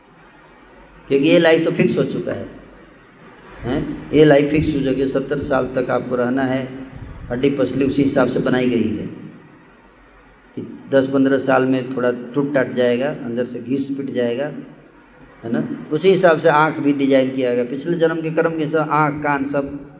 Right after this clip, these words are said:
डिजाइन करके भेज दिया गया। अब उसको चेंज करना बहुत मुश्किल है, समझ रहे बात को?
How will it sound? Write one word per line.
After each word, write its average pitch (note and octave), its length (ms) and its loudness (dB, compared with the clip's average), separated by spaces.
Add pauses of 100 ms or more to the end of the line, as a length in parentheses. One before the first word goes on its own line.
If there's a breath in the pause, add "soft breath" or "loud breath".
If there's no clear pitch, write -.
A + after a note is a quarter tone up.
(460)
डिजाइन D#3 320 0
करके D#3 220 0
भेज D#3+ 220 -2
दिया C#3 200 0
गया। A#2 200 -2
अब D3 80 0
उसको D#3+ 200 -4
चेंज F3+ 320 0
करना F3+ 220 -2
बहुत E3 300 -4
मुश्किल F3 420 -4
है, - 140 -10 (1200)
समझ C#3 180 -4
रहे C#4 120 -2
बात C3+ 260 -8
को? D#3 440 -20